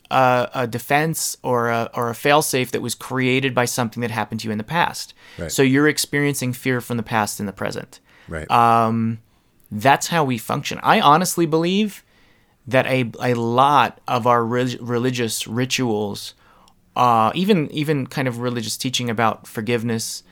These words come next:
Speaker 1: is really a way to help us deal with trauma and triggers and grieve old hurts so that we can continue to love.
Speaker 2: Mm.
Speaker 1: But yet you gotta face fear.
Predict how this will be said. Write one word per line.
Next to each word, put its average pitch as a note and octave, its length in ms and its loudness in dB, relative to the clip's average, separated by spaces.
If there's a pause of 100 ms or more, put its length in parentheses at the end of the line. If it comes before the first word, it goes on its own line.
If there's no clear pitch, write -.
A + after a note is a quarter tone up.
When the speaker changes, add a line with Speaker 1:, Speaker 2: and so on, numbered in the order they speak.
(440)
Speaker 1:
is B2+ 200 0
really D3 380 4
a B2 100 6
way A#2 280 2
to A#2 140 -6
help A#2 260 -2
us A2+ 180 -2
deal A#2 320 0
with A2 240 -2 (160)
trauma A2+ 540 2
and G#2+ 240 -6
triggers A2 640 -2
and A#2 260 -4
grieve A#2 600 -4 (400)
old A#2+ 280 0
hurts B2+ 340 -2
so A#2 120 -4
that A#2 100 -2
we A2 100 -4
can A2 160 -4
continue A2+ 400 -4
to G2+ 80 -4
love. G2+ 460 0 (260)
Speaker 2:
Mm. F#2 140 -6
Speaker 1:
But E3 120 -2
yet C3 200 -2
you B2 160 -2
gotta B2+ 380 0
face A#2 540 -2
fear. G#2 680 -6